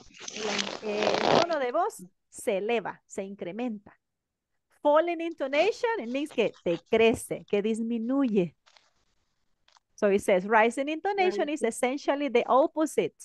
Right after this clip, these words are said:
Speaker 1: of falling intonation." Yes, they go in opposite manners. And is when the voice rises or gets higher. So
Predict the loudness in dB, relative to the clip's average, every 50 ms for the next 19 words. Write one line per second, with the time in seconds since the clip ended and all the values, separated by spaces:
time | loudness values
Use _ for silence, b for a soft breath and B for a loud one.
0 | -6 -4 -2 -2 -2 -4 -4 -2 -2 -2 -2 -4 -4 -4 -6 -4 -4 0 2 4
1 | 4 4 4 2 0 -4 -6 -4 -2 -2 -2 -2 -2 -2 -2 -2 -2 -2 -2 -2
2 | -2 -2 -4 -6 -4 -6 -8 -8 -6 -8 -8 -6 0 2 2 2 2 0 -4 -10
3 | -12 -14 -16 -16 _ _ _ _ _ _ _ _ _ _ _ _ _ _ _ _
4 | _ _ _ _ _ _ _ _ _ _ _ 4 6 8 8 10 8 8 6 4
5 | 0 -4 -2 0 2 2 2 2 4 2 4 4 2 0 2 2 4 4 4 4
6 | 2 -2 -2 2 6 6 6 6 4 2 -2 -4 -4 -4 -4 -4 -8 -12 -16 -16
7 | -16 -16 -16 -20 -20 _ _ 0 2 2 4 4 4 4 4 2 -2 -2 0 2
8 | 4 4 4 2 2 0 0 -2 -4 -6 -8 -10 -10 -8 -8 -8 -8